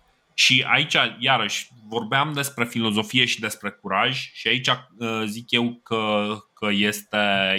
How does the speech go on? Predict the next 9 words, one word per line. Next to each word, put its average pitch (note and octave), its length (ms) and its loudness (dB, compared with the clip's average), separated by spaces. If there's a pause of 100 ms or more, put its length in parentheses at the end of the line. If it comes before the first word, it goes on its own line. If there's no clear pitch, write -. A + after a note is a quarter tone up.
este G#2+ 320 -4
sursa A#2 420 0
curajului G2 640 -2
lui F#2+ 160 -2 (100)
Thales F#2+ 340 0
și - 140 -6
motivul G2+ 380 -6
pentru G2+ 280 -2
care, G2 400 0